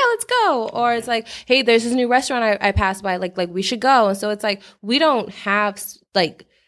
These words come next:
specific days for date night. It's like, we just do it.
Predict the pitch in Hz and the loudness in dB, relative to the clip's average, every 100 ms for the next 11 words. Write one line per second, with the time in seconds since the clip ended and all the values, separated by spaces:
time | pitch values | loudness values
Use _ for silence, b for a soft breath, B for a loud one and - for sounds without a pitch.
0 | _ - - 220 233 208 185 165 180 170 | _ -8 -2 2 2 0 -6 -4 0 2
1 | 175 170 - 180 185 196 196 214 202 196 | 2 -2 -4 -2 0 0 -2 -2 -4 -4
2 | 196 180 175 214 196 180 165 175 147 - | -2 -2 0 -2 -2 -2 -2 0 0 -4
3 | - | -14